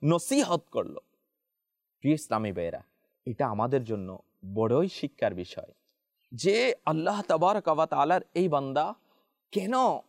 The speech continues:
তার মৃত শরীরকে পুড়িয়ে কয়লা করে চূর্ণ বিচূর্ণ করে বাতাসে ছড়িয়ে দেওয়ার জন্য বললেন। সে তার সন্তানদের থেকে এই কাজ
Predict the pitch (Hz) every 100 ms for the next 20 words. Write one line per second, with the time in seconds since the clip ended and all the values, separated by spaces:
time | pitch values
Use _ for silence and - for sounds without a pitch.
0 | _ _ _ - 143 151 175 160 120 _
1 | _ _ - 135 156 151 175 156 - 151
2 | 165 165 - 143 117 - _ 208 226 226
3 | 208 170 - 180 226 240 208 196 175 151
4 | - 254 233 170 170 254 226 202 196 139
5 | 104 _ _ _ _ - 104 - 135 131
6 | - - 139 127 98 87 80 87 76 69
7 | 67 82 - _ _ _ _ - 170 160
8 | 139 120 - 170 175 190 160 147 147 -
9 | 123 98 78 _ _ _ _ _ - 185
10 | 240 233 202 196 226 233 -